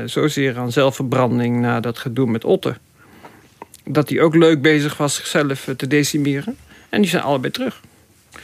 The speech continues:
Dus het is gewoon nu voor die hele coalitie een zeer gevaar-, electoraal heel gevaarlijke positie geworden. Dus ja, die kunnen eigenlijk niet, die kunnen niet vallen. Dus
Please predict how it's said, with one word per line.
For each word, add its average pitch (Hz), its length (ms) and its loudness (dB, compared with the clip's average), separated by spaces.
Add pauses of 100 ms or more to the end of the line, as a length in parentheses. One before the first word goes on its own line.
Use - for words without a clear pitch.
(240)
Dus 165 160 -4
het 175 140 -6
is 214 120 2
gewoon 143 260 0
nu 139 160 2
voor 131 440 0
die 127 120 -4
hele 131 260 0
coalitie 135 480 0
een 127 60 -4
zeer 143 200 2
gevaar-, 139 400 2
electoraal 143 480 0
heel 131 220 2
gevaarlijke 120 400 -4
positie - 320 -8
geworden. 127 340 -6 (460)
Dus - 140 -6
ja, 127 140 0
die 120 140 -6
kunnen 123 280 0
eigenlijk 127 300 -4
niet, - 320 -8
die - 360 -10
kunnen 156 260 2
niet 170 160 0
vallen. 175 340 0 (1120)
Dus - 140 -16